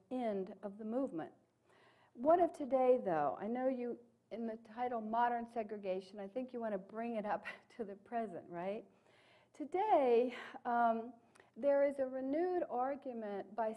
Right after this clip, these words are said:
some liberal thinkers that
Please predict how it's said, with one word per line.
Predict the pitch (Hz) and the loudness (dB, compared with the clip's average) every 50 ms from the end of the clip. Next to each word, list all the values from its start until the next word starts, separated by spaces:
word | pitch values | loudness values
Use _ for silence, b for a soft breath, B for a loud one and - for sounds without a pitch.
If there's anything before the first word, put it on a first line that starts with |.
| 226 - | -6 -6
some | - 269 269 269 269 269 262 247 - _ _ _ _ _ _ _ _ _ _ _ _ - - - | -4 -2 -2 -2 -2 -2 -4 -8 -12 _ _ _ _ _ _ _ _ _ _ _ _ -20 -12 -8
liberal | 240 220 220 214 196 214 226 233 233 233 | -4 -4 -4 -2 -2 0 -2 -2 -2 -4
thinkers | - 240 233 226 233 240 214 208 208 202 202 - - - - b b b b b b b b - 214 | -6 -6 -6 -4 -2 -2 -2 0 -2 -2 -4 -6 -12 -18 -20 b b b b b b b b -4 4
that | 214 240 233 226 226 226 214 220 226 - | 6 8 8 8 8 6 6 4 0 -6